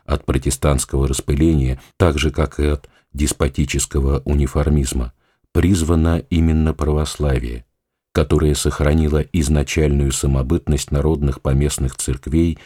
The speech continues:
и вместе единство предания. Таково единство церкви в православном понимании.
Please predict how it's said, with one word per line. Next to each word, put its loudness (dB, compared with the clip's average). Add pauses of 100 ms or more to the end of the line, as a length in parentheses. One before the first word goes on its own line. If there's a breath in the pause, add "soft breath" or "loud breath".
(160 loud breath)
и 0
вместе 0 (180 soft breath)
единство 0
предания. -2 (800)
Таково 0
единство 0
церкви -2 (140)
в -20
православном 0
понимании. -2